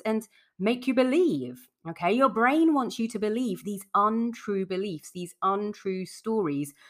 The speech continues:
to try and keep you safe. But they are not true, okay? So there is so much power in overcoming these beliefs and bringing awareness to them to be able to move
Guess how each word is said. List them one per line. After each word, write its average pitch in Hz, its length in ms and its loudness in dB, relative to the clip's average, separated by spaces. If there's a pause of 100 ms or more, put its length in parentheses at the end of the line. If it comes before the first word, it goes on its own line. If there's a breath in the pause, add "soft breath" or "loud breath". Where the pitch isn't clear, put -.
(160 soft breath)
to - 80 -16
try 208 640 -6
and 208 160 -4
keep - 420 -10
you 165 180 -6
safe. - 960 -4 (560)
But - 280 -2 (100)
they 202 240 0
are 208 180 6
not 196 280 0
true, 123 420 -6 (400)
okay? 147 500 -2
So 196 280 -2
there 190 160 0
is - 280 -4
so 254 280 4
much 285 280 0
power 185 560 0 (380 soft breath)
in 180 140 2
overcoming 190 720 0
these 147 200 -2
beliefs 143 440 -6
and 160 100 -2
bringing 180 240 -2
awareness 220 720 0
to 220 260 -4
them 143 280 -4 (320 loud breath)
to 175 100 -6
be 180 180 -2
able 175 340 0
to 175 140 -8
move 147 480 0